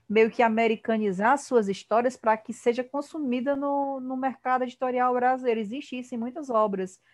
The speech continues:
que não são B L, né? Mas a gente vê que há um formato muito parecido com o de alguns livros que são estrangeiros, até nomes americanizados, né? Então, é, uma pessoa tem até medo de usar um João, né? João namora José,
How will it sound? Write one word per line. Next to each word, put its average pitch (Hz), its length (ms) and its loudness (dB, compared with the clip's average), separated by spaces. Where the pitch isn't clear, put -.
que 294 120 -6
não 285 140 -2
são 254 300 -6
B 269 200 -6
L, 202 340 2
né? 185 220 -6
Mas 220 260 0
a 247 40 0
gente 247 240 -4
vê 233 320 0
que 285 120 -10
há 262 80 0
um 285 160 -4
formato 247 600 0
muito 269 160 -6
parecido 285 920 -4
com 233 360 -6
o 220 160 -12
de 202 220 -6
alguns 226 360 -4
livros 220 380 -8
que - 100 -20
são 247 180 -8
estrangeiros, 240 760 -2
até 220 380 -4
nomes 247 600 -4
americanizados, 202 1120 -4
né? 175 260 -8
Então, 202 340 -10
é, 202 400 4
uma 208 100 0
pessoa 208 300 2
tem 240 120 -2
até 262 180 -2
medo 262 200 0
de 262 60 -4
usar 247 200 0
um 247 140 -2
João, 196 500 -2
né? 185 220 -4
João 202 180 0
namora 226 400 0
José, 196 560 -2